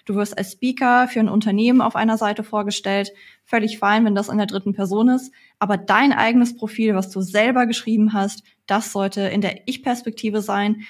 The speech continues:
zumal das eine wunderbare Brücke schafft, ähm, wo eigentlich ein bisschen Distanz ist, ne? Also digital ist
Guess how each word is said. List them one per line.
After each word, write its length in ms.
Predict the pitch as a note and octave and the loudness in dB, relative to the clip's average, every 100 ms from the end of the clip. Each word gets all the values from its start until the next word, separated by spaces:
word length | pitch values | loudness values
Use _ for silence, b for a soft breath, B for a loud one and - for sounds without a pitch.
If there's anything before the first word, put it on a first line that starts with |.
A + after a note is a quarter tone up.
| B | B
zumal 640 | - A3+ G#3 G3 G#3 A#3 | -8 -2 2 4 4 2
das 320 | A3+ G#3+ G#3+ - | 2 0 0 -4
eine 400 | G3+ G3+ G3+ F#3 | -2 0 0 2
wunderbare 540 | A#3 A#3+ A3 G#3+ G#3 | 4 4 2 2 0
Brücke 320 | F#3 A#3 A#3+ | -4 -4 -4
schafft, 420 | - A3 A3 - - B B B | -4 -2 -2 -6 -20 B B B
ähm, 720 | G#3 G#3 G3+ G3+ G3+ G3+ - - _ _ _ - | -2 0 2 2 0 -2 -6 -16 _ _ _ -8
wo 280 | F#3+ G#3+ G#3 | -2 0 2
eigentlich 480 | G3 G#3+ A#3 G#3+ | 4 4 4 4
ein 60 | G#3+ | 0
bisschen 220 | G#3 G#3 | 0 0
Distanz 400 | F#3 F#3+ F#3 G#3 | -2 -2 -2 -4
ist, 380 | - F3+ - - | -4 -12 -12 -10
ne? 180 | G#3+ A3 | -4 -2
Also 320 | G#3 F#3+ G3 | 0 0 0
digital 520 | G3 F#3+ F#3+ G3+ G#3+ | -2 -4 -4 0 0
ist 220 | G#3 G#3+ | -2 -6